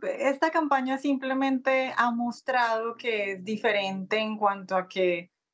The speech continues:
bueno, en cuanto a que nunca había visto una cosa como esta en, en, en la historia, un presidente que está haciendo campañas en las cortes, pero que además entre las estrategias para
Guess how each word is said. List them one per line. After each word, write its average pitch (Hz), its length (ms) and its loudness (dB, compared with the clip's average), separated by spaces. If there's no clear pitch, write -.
bueno, 190 160 4
en 190 80 2
cuanto 190 260 2
a - 60 -2
que 214 140 4
nunca 214 220 4
había 233 200 4
visto 240 260 0
una 240 200 2
cosa 240 240 0
como 214 240 4
esta 196 340 0
en, 220 160 -4
en, 220 220 -12
en 220 180 -2
la 185 100 4
historia, 226 440 2
un 233 80 -2
presidente 233 480 0
que 233 60 -4
está 233 120 0
haciendo 220 320 0
campañas 220 640 2
en 233 120 -2
las 208 200 0
cortes, 240 500 0
pero 220 180 2
que 214 120 0
además 190 340 0
entre 226 260 0
las 220 200 0
estrategias 202 720 -2
para 208 460 2